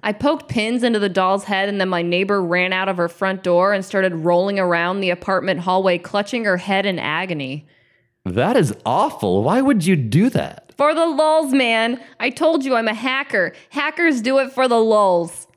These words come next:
Speaker 2: You are not a, a hacker.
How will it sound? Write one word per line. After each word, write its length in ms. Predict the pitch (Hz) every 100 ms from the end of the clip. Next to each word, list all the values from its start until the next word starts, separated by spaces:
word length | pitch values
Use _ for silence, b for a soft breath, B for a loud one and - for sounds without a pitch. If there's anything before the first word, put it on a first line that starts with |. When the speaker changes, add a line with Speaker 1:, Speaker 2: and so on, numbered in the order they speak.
| _ _
Speaker 2:
You 240 | - 135 180
are 100 | 180
not 300 | 170 175 180
a, 340 | - - - _
a 140 | - 127
hacker. 960 | 104 - 120 139 208 - 90 65 143